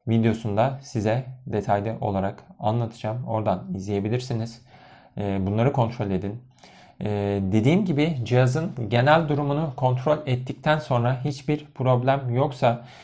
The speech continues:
e, ve satıcı da sizde bir güven sağladıysa, yani bu testleri yaparken satıcıyla sürekli iletişim halinde olun. Bilgisayarla ilgili, e, işte detaylı özellikleri sorabilirsiniz. Satıcı da size güven sağladıysa bilgisayarı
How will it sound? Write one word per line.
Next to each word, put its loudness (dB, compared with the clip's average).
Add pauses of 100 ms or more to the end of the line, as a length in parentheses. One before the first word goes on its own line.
(240)
e, -2
ve 6
satıcı 0
da 6
sizde 0
bir 2
güven 4
sağladıysa, 2
yani 2
bu 0
testleri 0
yaparken 2
satıcıyla 0
sürekli -4
iletişim -2
halinde 2
olun. -2
Bilgisayarla 2
ilgili, 0
e, -8
işte -4
detaylı 4
özellikleri -2
sorabilirsiniz. -2
Satıcı 0
da 4
size -2
güven 2
sağladıysa 2 (440)
bilgisayarı 2